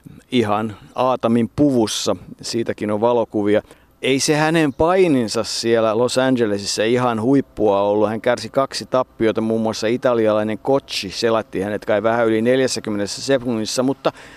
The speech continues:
oli miten oli, niin sieltä oli tuliaisina pronssia ja, ja Virkiän ensimmäinen olympiamitalli. Joten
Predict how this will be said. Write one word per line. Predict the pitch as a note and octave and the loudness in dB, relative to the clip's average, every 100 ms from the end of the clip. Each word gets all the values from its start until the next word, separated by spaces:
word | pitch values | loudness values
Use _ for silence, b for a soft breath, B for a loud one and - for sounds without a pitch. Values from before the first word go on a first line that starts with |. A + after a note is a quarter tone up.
| B B | B B
oli | G#3 A3+ C#3+ | 2 4 4
miten | A#2+ D3 G3 G#3 | 2 0 0 2
oli, | A3 F3 D3 | 4 4 4
niin | C#3+ C#3+ | 2 0
sieltä | - F3+ A#2 C3+ | 2 0 2 2
oli | E3 E3+ | 2 0
tuliaisina | F#3 F3+ E3+ D#3 D3+ D#3+ D3 | 2 4 4 4 2 -2 0
pronssia | F3 F#3 E3+ - D3 C#3 C3+ | 0 0 0 -4 0 2 4
ja, | C#3 C3+ C3+ C3 - C#3+ | 4 2 0 -6 -12 -4
ja | C#3 C3+ B2+ - | 2 2 2 0
Virkiän | D#3+ C3+ - A#2+ B2+ B2 | 0 0 0 2 2 2
ensimmäinen | D#3 C3 A2+ A#2 A#2 A#2 A#2 - B B B | 2 2 0 0 0 0 -2 -6 B B B
olympiamitalli. | C3+ D#3 C#3+ G#2 B2+ A#2 B2 D#3 D#3 C#3+ A2 G#2+ G#2+ - B B B G#2+ | 2 2 2 0 0 2 2 0 0 0 2 0 -2 -6 B B B -2
Joten | A#2+ A2+ A#2+ A#2 A2+ | -2 0 0 2 0